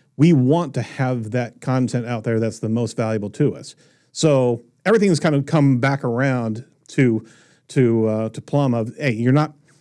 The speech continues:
you're not spinning people. You're not marketing for marketing's sake. You have to be helpful. You have to tell me about this product and guide me over to other thoughts of things that I should know about this product or service. And there's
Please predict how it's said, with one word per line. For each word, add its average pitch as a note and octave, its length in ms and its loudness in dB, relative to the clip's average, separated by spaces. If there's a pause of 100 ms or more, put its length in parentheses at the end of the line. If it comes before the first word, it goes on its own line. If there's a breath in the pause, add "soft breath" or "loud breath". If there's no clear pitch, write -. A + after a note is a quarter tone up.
(100)
you're D3 100 4
not D#3+ 120 0
spinning E3 480 2
people. C#3+ 340 0
You're B2+ 120 -2
not C3 220 -2
marketing C#3 480 0
for C3 80 -6
marketing's B2 460 -6
sake. B2 320 -4
You A2 180 -6 (180)
have F3+ 260 -4
to D3 100 -4
be C3+ 200 -2
helpful. A#2+ 520 -6 (280 loud breath)
You C3 100 -2
have G#3 200 -2
to - 80 -14
tell F#3 240 -2
me E3+ 120 -2
about C#3 260 -4
this B2+ 140 -4
product B2+ 480 -4 (300 soft breath)
and G#2 140 -8
guide C#3 260 0
me C#3+ 140 2
over C3+ 260 0
to B2 460 0 (720 loud breath)
other D#3+ 240 2
thoughts C#3 380 -4
of C3 220 -4
things D3+ 280 2
that B2+ 120 0
I B2+ 100 0
should F3+ 360 0
know A#2+ 160 0
about A2 280 -4
this G#2+ 160 -6
product G#2 600 -6
or A2 120 -8
service. G#2 520 -6 (460 soft breath)
And A#2+ 520 0
there's C#3+ 260 2